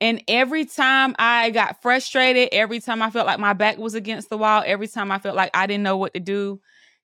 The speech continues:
every time I entered one of those moments where I s-, began to overthink and get into that space of stuck, I'm like, "Jazz, you gotta make a move because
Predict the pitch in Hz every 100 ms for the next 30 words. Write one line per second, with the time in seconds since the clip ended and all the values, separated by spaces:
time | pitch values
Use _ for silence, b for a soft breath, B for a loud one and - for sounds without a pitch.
0 | _ 190 214 233 - 233 214 208 190 196
1 | - 208 - 247 208 196 190 180 185 202
2 | 185 190 196 - - 180 175 175 190 180
3 | 196 196 185 - 180 - 190 180 190 -
4 | 190 196 - 165 170 180 190 196 220 185
5 | - - 180 185 - - - 202 - 185
6 | 175 165 165 175 175 180 196 175 165 165
7 | 170 170 208 214 165 165 185 170 156